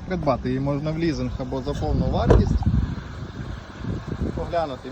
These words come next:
місто Львів, Пасічна, сто двадцять сім, майданчик кафе «Авто». Чекаємо на вас.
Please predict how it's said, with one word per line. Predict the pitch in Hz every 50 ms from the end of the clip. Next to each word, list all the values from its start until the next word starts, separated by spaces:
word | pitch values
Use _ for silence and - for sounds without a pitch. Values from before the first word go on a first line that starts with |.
| -
місто | 156 - - - -
Львів, | - 269 - 254 247 - - 190 - - - - - - - - - - - - - - - - - - - - - - - - -
Пасічна, | 165 160 151 - 147 - 147 151 135 -
сто | - 151
двадцять | 147 147 151 147 - 156 - -
сім, | 208 220 240 247 214 - - - - - - - - - - - - - - - - - 127
майданчик | 131 131 127 151 185 208 208 - 147 - -
кафе | 127 120 - 143 156 165 147
«Авто». | 123 - - 139 131 127 - - - - - - - - - - - - - - - - - - - - - - - - - - - - - - - - - - - - - - - - - - - - - - - - - - - - - - - - - - - - - - - - - - - -
Чекаємо | 123 - - 151 160 180 196 202
на | 202 208
вас. | 208 202 202 - - -